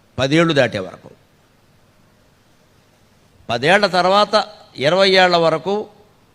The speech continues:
వాళ్ళ గదిలో వాళ్ళని పడుకోబెట్టాలి, మధ్యలో వెళ్ళి గమనిస్తూ ఉండాలి. అలా మనం, మనం మంచినీళ్ళు తాగే సీసా, మన వస్తువులు కొని వాళ్ళ గదిలో పెట్టాలి.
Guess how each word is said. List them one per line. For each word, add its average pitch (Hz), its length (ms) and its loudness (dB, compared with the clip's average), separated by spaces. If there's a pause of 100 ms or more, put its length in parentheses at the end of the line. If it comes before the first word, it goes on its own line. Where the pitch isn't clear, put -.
(180)
వాళ్ళ 139 260 0
గదిలో 151 380 0
వాళ్ళని 156 280 2
పడుకోబెట్టాలి, 170 640 0
మధ్యలో 147 420 -2
వెళ్ళి 160 200 0
గమనిస్తూ 147 540 -4
ఉండాలి. 123 360 -2
అలా 143 200 -2
మనం, 139 260 -4
మనం 143 260 -4
మంచినీళ్ళు 170 520 -2
తాగే 156 300 0
సీసా, 160 460 0 (300)
మన 160 140 0
వస్తువులు 170 480 -2
కొని 190 200 -4
వాళ్ళ 156 220 2
గదిలో 147 300 0
పెట్టాలి. 139 400 -2